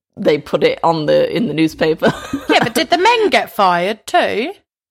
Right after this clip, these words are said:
Speaker 1: I think some of the men got fired. Not all of them got fired.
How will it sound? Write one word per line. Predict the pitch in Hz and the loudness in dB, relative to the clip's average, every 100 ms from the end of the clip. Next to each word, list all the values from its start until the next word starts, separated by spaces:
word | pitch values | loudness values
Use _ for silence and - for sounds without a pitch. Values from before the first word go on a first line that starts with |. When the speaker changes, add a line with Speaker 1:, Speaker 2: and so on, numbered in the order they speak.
| _ _ _ _ _ - | _ _ _ _ _ 0
Speaker 1:
I | 196 | 0
think | 240 240 226 | 2 -2 -4
some | - - 269 | -6 -2 2
of | 262 240 | 2 0
the | 202 | -2
men | 175 165 | -2 -2
got | 170 165 | -2 -4
fired. | - 165 160 180 214 | 0 2 4 2 2
Not | 190 | 0
all | - 185 170 | 4 4 2
of | 156 | -2
them | 127 139 | -6 -6
got | 151 - | -4 -4
fired. | - 123 117 180 208 | -2 -2 0 -2 -4